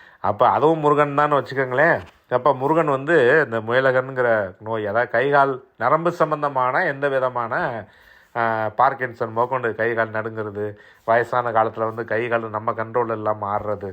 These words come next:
அது மாதிரி எல்லா விதத்தையும் சரி பண்ணுன்னு முருகன்ட்ட பாடுறதுக்கும் இந்த பாடல் தான். அடுத்து வந்து பாருங்க, வாதம். வாதம்னா உங்களுக்கே தெரியும். வாதத்துல வந்து இன்னைக்கு தேதிக்கு வந்து முன்னூத்தி அறுபத்தி ரெண்டு விதமான வாதங்கள் கண்டுபிடிச்சிருக்காங்கங்க. இன்னைக்கு தேதிக்கு அவ்வளவு வாதங்கள் இருக்கு. இங்க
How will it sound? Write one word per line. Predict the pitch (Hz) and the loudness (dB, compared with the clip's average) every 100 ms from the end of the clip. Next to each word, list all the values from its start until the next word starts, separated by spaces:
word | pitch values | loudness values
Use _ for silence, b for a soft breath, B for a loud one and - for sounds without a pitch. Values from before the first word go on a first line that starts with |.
| - | -6
அது | 113 135 | -4 -2
மாதிரி | 156 196 | -2 0
எல்லா | 135 123 131 | -2 2 2
விதத்தையும் | 127 123 147 135 | 2 0 -4 -2
சரி | 120 120 | -2 -2
பண்ணுன்னு | 117 123 151 | -6 -8 -6
முருகன்ட்ட | 123 131 117 113 110 | -4 -2 -2 0 2
பாடுறதுக்கும் | 107 107 110 160 | 2 0 -2 -2
இந்த | 135 117 | -2 0
பாடல் | 110 107 101 | 0 0 -6
தான். | 104 104 _ _ - | -10 -14 _ _ -4
அடுத்து | 120 160 165 | -2 0 0
வந்து | 143 143 | 0 0
பாருங்க, | 123 123 120 101 | 2 2 2 2
வாதம். | 107 113 107 - | 2 2 -2 0
வாதம்னா | 113 135 131 139 | 2 2 0 -2
உங்களுக்கே | 135 120 127 123 | -2 -2 -4 -6
தெரியும். | 110 117 113 _ _ _ _ _ _ _ _ - 117 | -8 -8 -12 _ _ _ _ _ _ _ _ -2 2
வாதத்துல | 143 170 156 127 | 4 4 2 0
வந்து | 127 147 | 0 -4
இன்னைக்கு | 120 117 | -4 -2
தேதிக்கு | 127 147 135 117 | -2 -2 -4 -6
வந்து | 131 117 | -8 -10
முன்னூத்தி | 135 160 139 | -10 -6 -2
அறுபத்தி | 120 117 110 | -2 -4 -6
ரெண்டு | 107 104 | -6 -6
விதமான | 101 101 101 95 | -6 -6 -4 0
வாதங்கள் | 110 123 113 | 2 0 -4
கண்டுபிடிச்சிருக்காங்கங்க. | 107 104 113 101 101 92 92 90 87 87 b b b b - | -8 -8 -10 -12 -14 -10 -10 -10 -16 -18 b b b b -16
இன்னைக்கு | 101 107 95 | -6 -4 -2
தேதிக்கு | 104 110 107 98 B B B B _ | -2 -2 -2 -8 B B B B _
அவ்வளவு | - 101 143 202 190 | 0 4 6 6 6
வாதங்கள் | 151 139 151 139 | 4 4 2 -2
இருக்கு. | 123 113 104 - | -4 -6 -8 -10
இங்க | 131 113 | -10 -4